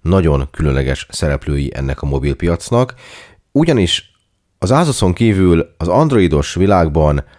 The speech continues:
nincsen senki más, aki ilyen kicsi és kompakt méretben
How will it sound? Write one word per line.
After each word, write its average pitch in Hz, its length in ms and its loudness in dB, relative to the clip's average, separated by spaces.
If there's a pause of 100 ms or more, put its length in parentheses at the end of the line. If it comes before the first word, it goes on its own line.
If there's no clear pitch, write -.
(180)
nincsen 110 420 2
senki 78 420 -2
más, 67 500 -2 (340)
aki 78 340 -2
ilyen 98 260 4
kicsi 92 280 -2
és 76 160 0
kompakt 80 420 -2
méretben 78 720 0